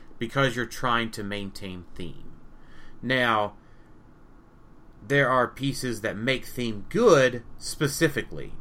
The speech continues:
like X-Men, like Cosmic, like Monster, but you're negating that weakness with something else specifically. So, like, a mystical theme team, um,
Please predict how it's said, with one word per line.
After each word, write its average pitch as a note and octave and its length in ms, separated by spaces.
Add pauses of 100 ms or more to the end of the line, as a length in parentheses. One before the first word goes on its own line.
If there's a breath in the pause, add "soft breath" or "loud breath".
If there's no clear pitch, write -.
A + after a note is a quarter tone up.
(140)
like A#2 360
X-Men, A2 800 (280 soft breath)
like B2+ 300
Cosmic, G2+ 800 (320)
like G#2+ 240
Monster, G2+ 800 (420 soft breath)
but B2 360 (140)
you're G#2+ 200
negating A2+ 640
that F#2 260
weakness G2+ 580
with F2+ 120
something G2 520
else - 520
specifically. - 960 (580 soft breath)
So, B2+ 400
like, A2 240
a A2+ 80
mystical E3 460
theme C3 300
team, A#2 560 (580 soft breath)
um, F2+ 560